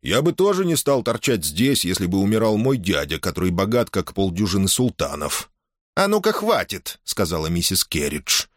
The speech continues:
«В твои обязанности не входит перемывать кости хозяевам. Если не хочешь потерять место, лучше попридержи язык».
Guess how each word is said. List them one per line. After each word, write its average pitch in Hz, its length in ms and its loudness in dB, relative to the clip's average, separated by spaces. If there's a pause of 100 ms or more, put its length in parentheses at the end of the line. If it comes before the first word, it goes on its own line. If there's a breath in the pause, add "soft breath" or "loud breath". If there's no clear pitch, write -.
(320)
«В - 40 -20
твои 135 240 2
обязанности 123 880 0 (100)
не 180 140 2
входит 180 420 -2
перемывать 127 480 0
кости 165 300 0
хозяевам. 87 840 0 (320 loud breath)
Если 98 240 -2
не 107 100 2
хочешь 110 320 0
потерять 117 380 0
место, 165 360 0
лучше 131 260 0
попридержи 156 500 0
язык». 180 640 0